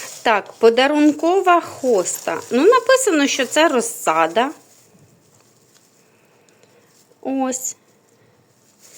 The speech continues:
Хости, звісно, ми зараз не побачимо. Зараз я, м, відключу телефон і спробую подивитися корінь, витягти, щоб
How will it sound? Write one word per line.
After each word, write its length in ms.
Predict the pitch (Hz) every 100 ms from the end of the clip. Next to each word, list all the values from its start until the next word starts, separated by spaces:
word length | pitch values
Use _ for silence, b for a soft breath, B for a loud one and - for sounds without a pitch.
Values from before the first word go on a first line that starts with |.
| B B B -
Хости, 560 | - 330 320 - 247
звісно, 500 | - 226 226 240 233
ми 180 | 226 233
зараз 440 | 226 214 208 202
не 240 | 226 240 233
побачимо. 880 | 285 277 294 294 285 - 302 302 302 B B B B -
Зараз 540 | 214 240 240 233 214
я, 320 | 214 233 220 - -
м, 180 | 226 214
відключу 580 | 226 - 233 233 - 233
телефон 600 | 254 269 285 - 440 494 -
і 80 |
спробую 560 | 233 - 311 311 302 254
подивитися 1200 | 247 220 226 226 262 - 240 - 240 226 220 - -
корінь, 500 | - 196 180 170 208
витягти, 640 | 196 202 196 185 - 294
щоб 220 | 277 -